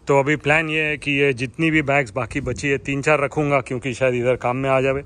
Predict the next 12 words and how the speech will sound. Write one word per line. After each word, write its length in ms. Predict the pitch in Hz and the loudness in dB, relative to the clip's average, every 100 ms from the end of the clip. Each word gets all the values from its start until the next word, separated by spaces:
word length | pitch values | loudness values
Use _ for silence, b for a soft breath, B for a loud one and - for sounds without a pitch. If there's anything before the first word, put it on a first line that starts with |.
| - B B B B 131 | -12 B B B B 0
but 160 | 139 113 - - - | 0 0 -12 -20 -4
for 160 | 143 | 2
the 80 | 147 | 4
most 300 | 143 156 143 | 4 4 4
part 200 | 147 139 | 2 2
सब 160 | - 139 | 0 -2
उधर 220 | 131 131 | 0 0
ही 60 | 143 | -2
खाली 260 | 123 127 135 | -2 -4 -4
करने 260 | 135 135 | -4 -2
वाला 160 | 139 | -2
हूँ। 80 | 135 | -2